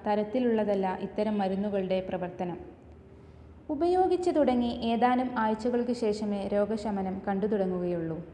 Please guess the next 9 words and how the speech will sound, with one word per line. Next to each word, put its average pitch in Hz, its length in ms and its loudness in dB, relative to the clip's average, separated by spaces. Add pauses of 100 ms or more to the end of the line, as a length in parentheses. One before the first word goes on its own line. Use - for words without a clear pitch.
(960)
രോഗം 349 420 8
കുറഞ്ഞതായി 285 640 6
തോന്നിയാലും 240 540 4 (120)
ഡോക്ടറുടെ 220 560 2
നിർദ്ദേശമില്ലാതെ 220 920 0 (140)
മരുന്നുകൾ 208 500 0
നിർത്തരുത് 208 480 -2 (140)
എന്നത് 190 260 -2 (160)
ചികിത്സയിലെ 185 640 0